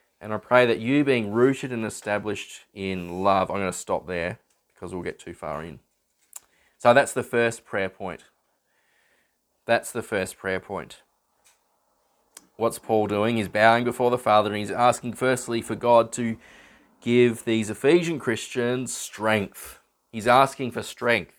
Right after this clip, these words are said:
He's praying for strengthening with God's power through the Spirit. Why? Verse seventeen, "that Christ may dwell in their hearts through faith."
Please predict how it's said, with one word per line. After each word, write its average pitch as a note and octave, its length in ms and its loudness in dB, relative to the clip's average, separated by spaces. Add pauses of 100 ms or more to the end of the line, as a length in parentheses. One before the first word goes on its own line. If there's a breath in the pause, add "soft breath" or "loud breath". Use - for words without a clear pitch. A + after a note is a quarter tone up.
(520)
He's A2 140 -12
praying D3+ 300 2
for D3+ 120 -4
strengthening D#3+ 720 0
with A2 160 -4
God's A2+ 260 -2
power G#2+ 320 -4
through G2 240 -10
the B2 80 -10
Spirit. - 520 -10 (600 soft breath)
Why? A#2 300 6
Verse C3+ 240 0
seventeen, B2 580 -4
"that B2+ 140 -2
Christ C#3 480 0
may E3+ 160 -2
dwell G#2 320 -2
in A#2 100 -4
their C3+ 120 -4
hearts F#2+ 400 -10
through G#2 240 -8
faith." C#3 460 -4